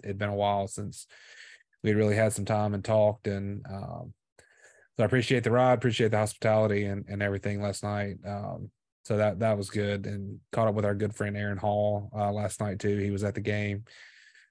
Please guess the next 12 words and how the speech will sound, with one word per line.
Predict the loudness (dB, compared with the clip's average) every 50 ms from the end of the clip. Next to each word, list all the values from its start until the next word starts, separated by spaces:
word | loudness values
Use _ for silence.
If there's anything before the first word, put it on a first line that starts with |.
| _ _ _ -4
Uh, | -2 0 0 0 0 -2 -4 -6 -8 -10 -12 -14
so | -8 0 2 2 2 2 2 -2 -4 -6 -8 _ _ _ _
had | -2 0 0
a | 2
good | 2 0 0
time | 2 2 2 2 0
with | -2 -2 0
him | 0 2 2 2 2 2
and, | 2 0 -2 -4 -8 -10 -14 _ -12
and | -8 -4 -2
his | 0 0 0
dad. | 0 2 2 2 2 2 2 0 0 -4